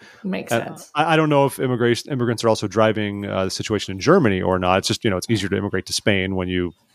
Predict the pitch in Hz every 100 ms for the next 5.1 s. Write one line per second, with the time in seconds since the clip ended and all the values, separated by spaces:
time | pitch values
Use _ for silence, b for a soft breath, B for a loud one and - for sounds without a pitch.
0 | _ 113 104 95 - 107 98 - - -
1 | 113 95 95 101 92 - - 95 82 92
2 | 95 87 87 - 95 90 - 98 101 90
3 | 87 92 - 87 101 101 101 90 104 101
4 | - B B B B - - 120 107 104
5 | 95